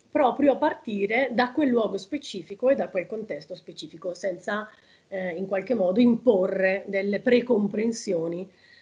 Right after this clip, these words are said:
eh, che generalmente sono quelle del ricercatore. Quindi tenta di fare un po' questa cosa e tenta di farlo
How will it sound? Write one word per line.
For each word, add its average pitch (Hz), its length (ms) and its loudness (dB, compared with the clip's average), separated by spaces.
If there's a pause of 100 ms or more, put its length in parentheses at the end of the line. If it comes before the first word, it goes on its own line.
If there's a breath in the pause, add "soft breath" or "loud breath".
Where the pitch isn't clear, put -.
(100 soft breath)
eh, 170 200 -12
che 214 120 -6
generalmente 202 580 0
sono 180 220 -6
quelle 170 220 -8
del 160 140 -10
ricercatore. 156 800 -16
Quindi 190 260 -8
tenta 185 340 -2
di 170 100 -8
fare 156 260 -14
un 147 100 -12
po' 151 120 -18
questa - 320 -20
cosa 147 220 -12
e 247 60 -4
tenta 196 220 -4
di 349 120 -2
farlo 196 380 -8